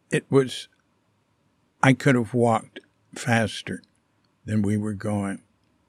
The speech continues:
I was talking to Kadek about it today. She said, I said it was because there were, uh, cars parked on, on the, blocking a lane. So everybody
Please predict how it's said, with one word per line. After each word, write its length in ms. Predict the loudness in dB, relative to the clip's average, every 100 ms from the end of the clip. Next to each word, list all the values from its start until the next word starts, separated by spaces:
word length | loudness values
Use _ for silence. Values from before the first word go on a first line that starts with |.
| _ -20 _ _
I 120 | 4
was 100 | 4
talking 300 | 4 2 2
to 80 | -2
Kadek 500 | -6 0 4 4 2
about 280 | -4 -2 -2
it 120 | -4
today. 380 | -6 -4 -4 -4
She 200 | -6 -6
said, 300 | -4 -6 -6 2
I 120 | 2
said 240 | 6 4
it 100 | 4
was 140 | 0 -4
because 580 | -4 -4 2 2 2 0
there 140 | -2
were, 260 | 0 -2 -6 -18 -20 _ _ _
uh, 280 | 2 4 2
cars 560 | 0 2 4 4 2 -4 -4
parked 360 | 0 0 -2
on, 380 | -4 -2 -4 -8 _ _ _ _ -4
on 200 | -2 0
the, 260 | -2 -2 -4
blocking 540 | -2 2 2 0 -2
a 80 | -2
lane. 640 | 0 0 0 0 -2 -6 _ _ -20 _ _
So 220 | -12 -4
everybody 640 | -2 0 -2 -4 -4 -4